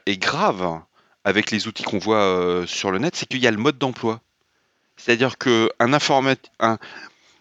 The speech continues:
un jeune informaticien, quelqu'un qui a un petit peu de connaissances, euh, au niveau réseau et autres, mais très faible, eh ben,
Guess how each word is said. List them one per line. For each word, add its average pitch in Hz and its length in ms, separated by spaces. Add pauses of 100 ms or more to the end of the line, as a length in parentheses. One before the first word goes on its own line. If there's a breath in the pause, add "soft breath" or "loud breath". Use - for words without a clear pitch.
(180)
un 110 120
jeune 151 240
informaticien, 120 800
quelqu'un 127 320
qui - 160
a 101 80
un 104 120
petit - 220
peu 135 160
de - 60
connaissances, 123 580
euh, 98 380 (840)
au 120 80
niveau 110 260
réseau 120 320
et 107 60
autres, 147 260
mais 117 120
très - 240
faible, 156 400 (640 soft breath)
eh 113 100
ben, 131 260